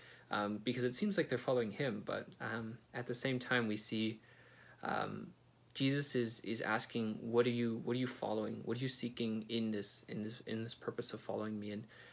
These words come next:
and that's something you'll see throughout the book of John as you read that Jesus,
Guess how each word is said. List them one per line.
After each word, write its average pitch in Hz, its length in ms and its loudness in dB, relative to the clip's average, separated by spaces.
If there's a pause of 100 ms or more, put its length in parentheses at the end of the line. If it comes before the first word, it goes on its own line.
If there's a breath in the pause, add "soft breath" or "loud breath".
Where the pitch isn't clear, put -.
(140 loud breath)
and 127 100 2
that's 135 160 6
something 135 280 2
you'll 120 120 6
see 120 240 0
throughout 123 380 8
the 147 60 -6
book 117 240 0
of 98 100 -4
John 104 300 0
as 104 160 -2
you 104 100 -2
read 117 260 2
that - 120 0
Jesus, 120 460 -2